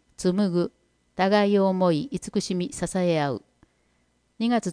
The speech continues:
一日土曜、十時半から十一時半、根の公民館で、対象十六歳以上七十人。無料。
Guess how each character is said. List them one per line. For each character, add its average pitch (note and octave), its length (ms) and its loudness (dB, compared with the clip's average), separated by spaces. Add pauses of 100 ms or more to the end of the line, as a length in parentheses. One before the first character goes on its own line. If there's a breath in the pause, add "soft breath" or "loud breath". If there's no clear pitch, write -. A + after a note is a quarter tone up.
(140)
一 F#3 100 -4
日 F#3 280 0
土 F3 160 4
曜、 F3 340 2
十 A3 200 2
時 G#3+ 120 2
半 G3 200 -2
か D#3 140 -4
ら C#3+ 140 -2
十 G3 180 2
一 F#3+ 200 -4
時 F3 120 -2
半、 C3 320 -6 (340)
根 A#3 120 2
の A3 160 2
公 A#3 240 6
民 A3 180 -2
館 D3 280 -2
で、 B2+ 240 -6 (440)
対 G3 200 2
象 F3 260 4
十 A#3 180 2
六 A3+ 160 6
歳 G3 400 0
以 G3 40 -2
上 D#3 240 4
七 E3 320 -2
十 E3+ 240 -2
人。 A#2 260 -8 (880)
無 F3+ 140 -2
料。 F3 380 4